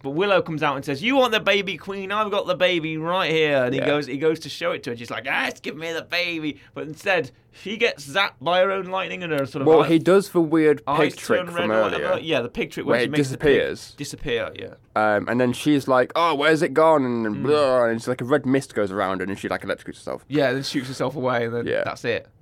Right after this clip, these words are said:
Speaker 2: Yeah.
Speaker 1: Then Willow is the hero.
Speaker 2: Correct.
Speaker 1: He saved the world.
Speaker 2: Yes.
Speaker 1: He saved Mother World. And Mad Mardigan's there, and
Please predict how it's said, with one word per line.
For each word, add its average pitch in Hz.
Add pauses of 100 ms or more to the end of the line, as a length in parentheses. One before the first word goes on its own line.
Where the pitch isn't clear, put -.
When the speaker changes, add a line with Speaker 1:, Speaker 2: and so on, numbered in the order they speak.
Speaker 2:
Yeah. 65 (560)
Speaker 1:
Then 175
Willow 196
is 165
the 165
hero. 185 (180)
Speaker 2:
Correct. -
Speaker 1:
He 165
saved 196
the 180
world. 170
Speaker 2:
Yes. -
Speaker 1:
He 156
saved 185
Mother 175
World. 143 (260)
And 135
Mad 165
Mardigan's 160
there, 160 (220)
and 131